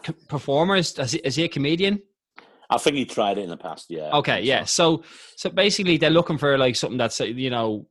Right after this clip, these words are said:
Speaker 1: they want something, like, that's different from maybe what they've seen before because they've seen it all. But if you're funny, you're funny. <laughs> It doesn't matter. You're funny. If you can make people
Speaker 2: Yeah.
Speaker 1: laugh, you're a comedian. That's your job. You're doing your job.
Speaker 2: Yeah, yeah, yeah. I mean, it'd be nice to have a message.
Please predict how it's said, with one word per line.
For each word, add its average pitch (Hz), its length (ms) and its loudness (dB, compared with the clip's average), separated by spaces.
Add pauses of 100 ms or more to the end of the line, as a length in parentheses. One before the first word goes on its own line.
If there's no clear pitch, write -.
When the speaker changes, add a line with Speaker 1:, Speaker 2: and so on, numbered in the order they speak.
Speaker 1:
they 127 60 -6
want 131 200 0
something, 120 200 -6
like, 117 160 -2
that's - 380 -6 (300)
different 123 380 -2
from 107 520 -4 (280)
maybe 110 500 -2
what 110 160 -6
they've 110 140 -4
seen 113 180 -2
before 120 340 -2
because 107 180 -6
they've 117 100 -4
seen 131 180 -2
it 107 120 -4
all. 120 240 2
But 127 180 -4
if 131 100 -6
you're 220 100 -2
funny, 196 460 -2
you're 120 100 -8
funny. 190 420 -4
<laughs> - 60 -8
It 156 100 0
doesn't 151 220 -4
matter. 160 220 0
You're 123 140 -2
funny. 175 400 -6 (100)
If - 140 -20
you 185 80 -4
can 190 80 -6
make 170 100 0
people 190 160 2
Speaker 2:
Yeah. 175 140 4
Speaker 1:
laugh, 180 280 -6 (360)
you're 151 100 2
a 147 40 0
comedian. 165 420 0
That's - 120 -2
your 147 100 -2
job. 139 300 0
You're 110 80 -2
doing 127 300 -2
your 113 80 -2
job. 135 100 0
Speaker 2:
Yeah, 151 420 4 (200)
yeah, 135 460 -2
yeah. 127 320 -4 (120)
I 123 40 -12
mean, 160 160 -12
it'd 156 100 -12
be 160 60 -6
nice 131 240 -4
to 127 80 -2
have 95 80 -2
a 92 40 -6
message. 95 480 -6